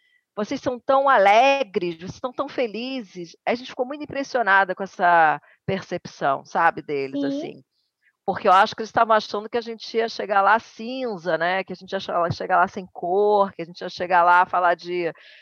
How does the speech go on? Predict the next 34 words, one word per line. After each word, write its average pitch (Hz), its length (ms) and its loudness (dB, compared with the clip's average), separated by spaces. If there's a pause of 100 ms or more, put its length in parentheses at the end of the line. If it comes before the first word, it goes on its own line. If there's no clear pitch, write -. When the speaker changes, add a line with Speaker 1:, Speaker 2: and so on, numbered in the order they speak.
(140)
Speaker 1:
sei - 200 -10
lá, 262 280 6
de 196 80 -6
bala - 240 2
perdida, 180 640 -6
de 170 120 -20
tragédia, 175 540 -2
de 175 120 -12
miséria, 165 540 0
de - 100 -14
favela, 160 840 4
né? 196 320 4
Esse 190 200 -8
lado, 185 420 0 (360)
é, 160 340 4
ruim, 214 580 -6 (500)
que 190 140 -10
mu-, 180 80 -16 (260)
muitas 208 500 0
vezes 208 340 0 (100)
a 180 160 4
imagem 185 360 2
que 190 100 -6
a 180 80 2
gente 185 260 -12
passa, 160 420 2
né? 156 140 -2
Que, - 120 -20
que 180 120 -18
Speaker 2:
Sim. - 240 -4
Speaker 1:
chega, 226 360 -2
porque - 220 -20 (180)
esse - 160 -12
Brasil, 190 680 2